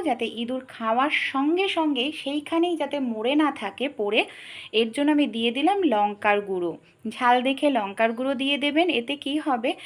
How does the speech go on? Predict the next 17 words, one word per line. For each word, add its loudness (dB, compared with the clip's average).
ইঁদুর -4
খাওয়ার 0
সঙ্গে -4
সঙ্গে -2
মিশ্রণটা -2
সেখান -8
থেকে -6
কিন্তু -6
বের 2
হয়ে 2
যাবে। -4
আর -2
প্রত্যেকটা -2
উপকরণই 2
কিন্তু 0
ইঁদুরের 0
জন্য 2